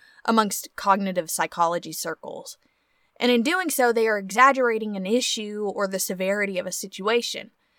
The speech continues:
They are turning a small problem into a larger one. Instead of crossing a molehill, they act as if they are crossing a mountain, which we all know is more difficult to do. So why exactly does one do this?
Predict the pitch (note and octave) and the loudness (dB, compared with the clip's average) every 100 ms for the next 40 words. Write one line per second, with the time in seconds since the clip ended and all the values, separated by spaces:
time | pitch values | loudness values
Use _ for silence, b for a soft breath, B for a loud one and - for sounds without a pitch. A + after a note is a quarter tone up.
0 | _ _ B3 B3 A#3+ C4+ B3 G3 A#3 A3+ | _ _ 6 6 6 4 4 2 8 10
1 | C#4 - G3 E3 E3+ G#3+ A#3+ - G3 F#3+ | 10 8 6 6 2 -2 -6 -6 -4 -2
2 | G#3+ A3 C#4+ C4 F3 - - - _ _ | 0 6 6 6 0 -8 -18 -20 _ _
3 | _ _ - A#3+ - B3 - A#3 A3+ F#3 | _ _ 0 4 4 4 6 4 6 0
4 | F#3+ A#3+ F#4 D#4+ A3+ G3+ A3 - - A3+ | 4 6 6 4 4 2 2 -4 0 2
5 | G3 A#3 A#3 A#3 G#3+ G#3 F#3+ F#3+ G3+ F#3+ | 6 4 4 0 0 2 2 2 -2 -2
6 | F#3+ F#3 A3 A3+ F#3+ F3 - _ - G#3+ | -4 4 6 6 4 -6 -14 _ -2 -2
7 | - G#3 G#3+ G3+ G3 G3+ G#3+ F#3+ F#3+ F#3+ | -2 0 4 6 6 4 8 10 8 6
8 | F3 - - G#3 G3+ G3 G3 G3 F3+ - | 0 -6 -6 0 0 0 -2 -2 -4 -4
9 | G3+ F#3+ A3+ F3 - _ _ _ _ _ | -4 2 2 2 -8 _ _ _ _ _
10 | _ - D4 E4+ A#4 G4+ D4+ C#4+ C4 A3 | _ 4 8 8 6 6 6 6 4 2
11 | G#3+ G#3 G#3 F#3+ G3 F#3+ B2+ - - - | 2 0 0 -2 -4 -4 -10 -14 -14 -14